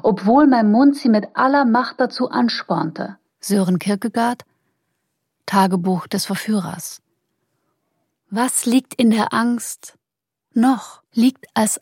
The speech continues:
Angst in den Körpern und verklebt den Mund, macht die Hände unsicher, lässt die Finger alles fallen lassen, anhaltslose Leere im Kopf,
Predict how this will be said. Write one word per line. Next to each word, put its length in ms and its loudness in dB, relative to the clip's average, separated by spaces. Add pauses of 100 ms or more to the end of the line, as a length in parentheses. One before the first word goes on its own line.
Angst 420 0
in 140 0
den 180 0
Körpern 480 -2
und 140 0
verklebt 580 -6
den 160 4
Mund, 460 2 (580)
macht 280 -2
die 80 2
Hände 340 4
unsicher, 560 2
lässt 260 0
die 60 2
Finger 460 2
alles 380 0
fallen 440 0
lassen, 440 -4 (520)
anhaltslose 960 2
Leere 440 2
im 200 0
Kopf, 460 -8